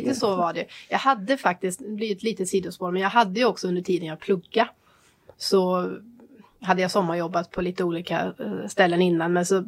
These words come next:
blev det inte av det jobbet jag hade tänkt mig. Och så stod jag där, nu är jag kanske tjugo då, så stod jag där och var så, "Oh, vad ska jag jobba med nu?"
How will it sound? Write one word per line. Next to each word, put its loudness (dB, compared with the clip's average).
blev 2
det 2
inte 2
av 2
det 0
jobbet 0
jag 0
hade -4
tänkt -4
mig. 4
Och -4
så -4
stod -2
jag 4
där, 4
nu 8
är 6
jag 2
kanske -6
tjugo 2
då, 0
så 0
stod 6
jag 6
där 2
och -2
var -2
så, -10
"Oh, -14
vad -8
ska -6
jag 2
jobba -2
med 0
nu?" -2